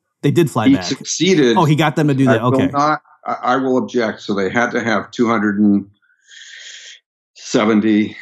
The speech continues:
Speaker 2: something like that, people in Congress to vote on it. And,
Speaker 1: Okay.
Speaker 2: and it was an overwhelmingly vo-, overwhelming voice vote, but they didn't
Speaker 1: Okay.
Speaker 2: have, I should, I should, they didn't have a recorded vote. That's the term I should have used.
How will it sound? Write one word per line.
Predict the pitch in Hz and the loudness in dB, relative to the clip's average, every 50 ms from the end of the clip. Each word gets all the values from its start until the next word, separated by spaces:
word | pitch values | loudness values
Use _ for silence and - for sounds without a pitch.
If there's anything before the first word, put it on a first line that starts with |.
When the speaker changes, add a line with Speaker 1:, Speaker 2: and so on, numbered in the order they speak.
| - - _ _ _ - | -20 -20 _ _ _ -16
Speaker 2:
something | - - 113 104 104 | -10 -8 -6 -4 -2
like | 101 101 101 - - | -2 0 -2 -2 -2
that, | 107 101 95 95 - - - | -2 -2 0 -2 -4 -4 -2
people | - 107 104 - 101 101 | -2 -2 0 0 0 0
in | 98 98 | 0 0
Congress | - - 110 104 101 101 92 92 90 82 - - | 0 0 0 2 2 2 0 0 -2 -2 -4 -8
to | - - | -6 -6
vote | 95 78 101 98 98 92 | -2 0 0 0 2 0
on | 90 80 82 85 | 0 -2 -2 -4
it. | 85 82 - _ - | -4 -6 -8 _ -6
And, | 151 - 92 | -2 -2 0
Speaker 1:
Okay. | 87 90 87 87 85 95 | 0 0 0 -2 -4 -4
Speaker 2:
and | 101 98 | -4 -4
it | 95 | -2
was | 101 110 | 0 0
an | 117 | 2
overwhelmingly | 127 143 135 123 123 110 113 113 117 117 117 113 107 107 101 95 95 | 2 2 2 2 2 2 2 2 2 2 2 2 2 4 2 2 0
vo-, | 87 92 104 107 104 104 - - | 0 0 0 0 0 -2 -2 -2
overwhelming | 123 135 127 127 107 101 107 110 110 104 95 92 85 | 0 2 2 2 2 2 2 2 2 2 0 0 0
voice | 92 101 101 95 95 - | 0 0 0 0 -2 -4
vote, | - 92 101 95 90 80 78 - _ _ _ _ _ _ _ _ _ | -6 -4 -2 -2 -2 -2 -4 -8 _ _ _ _ _ _ _ _ _
but | - 104 90 87 - - - - - | -2 0 0 -2 -4 -6 -14 -12 -8
they | 98 92 90 | -6 -4 0
didn't | 170 151 110 101 | 2 2 2 4
Speaker 1:
Okay. | 98 | 2
Speaker 2:
have, | 104 95 90 - - | 0 -2 -4 -4 -6
I | 113 | -6
should, | 104 - - 127 123 - | -4 -4 -4 -6 -6 -4
I | - - | -4 -4
should, | 107 - - - - | -4 -6 -8 -6 -2
they | 110 110 | 0 0
didn't | 131 143 135 | 2 2 2
have | 113 - | 2 0
a | 95 | -2
recorded | 87 82 - - - 98 85 82 78 71 | -6 -6 -8 -8 -6 -6 -6 -6 -8 -10
vote. | 73 76 76 - | -10 -12 -8 -6
That's | 90 90 - - | -8 -8 -8 -10
the | - | -14
term | 78 - 82 78 76 | -10 -8 -4 -4 -4
I | 73 | -4
should | 71 - - 73 | -4 -4 -4 -4
have | 69 69 67 | -4 -4 -4
used. | 71 69 69 - - | -4 -4 -4 -8 -10